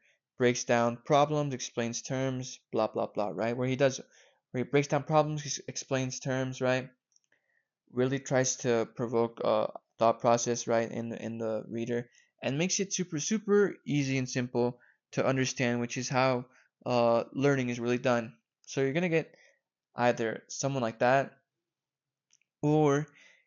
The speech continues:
you might get someone like an author who kinda just is somewhat dense, right? And, uh, I mean, of course,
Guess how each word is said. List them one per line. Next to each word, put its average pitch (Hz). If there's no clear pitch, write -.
you 135
might 170
get 175
someone 131
like 120
an 123
author 120
who 123
kinda 123
just 123
is 123
somewhat 131
dense, 120
right? 135
And, 120
uh, 113
I 120
mean, 127
of -
course, -